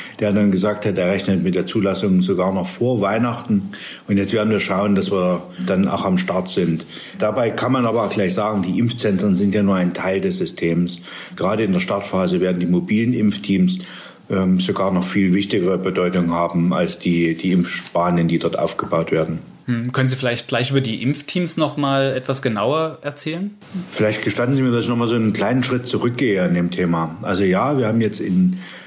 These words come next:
Speaker 1: jedem Landkreis, in jeder kreisfreien Stadt, ähm, ein Impfzentrum, was wir jetzt an den Start bringen. Und an diese Impfzentren docken wir jetzt, äh, zunächst erstmal eins,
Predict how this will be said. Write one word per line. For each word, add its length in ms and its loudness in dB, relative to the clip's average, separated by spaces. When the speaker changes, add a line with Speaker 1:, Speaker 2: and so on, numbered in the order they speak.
Speaker 1:
jedem 240 2
Landkreis, 520 0
in 40 2
jeder 160 2
kreisfreien 560 -2
Stadt, 460 -2
ähm, 380 0
ein 300 0
Impfzentrum, 840 0
was 140 0
wir 80 2
jetzt 120 -2
an 120 0
den 140 0
Start 320 -2
bringen. 360 0
Und 280 2
an 260 2
diese 380 2
Impfzentren 880 2
docken 280 0
wir 240 4
jetzt, 440 0
äh, 160 2
zunächst 340 0
erstmal 380 -2
eins, 500 0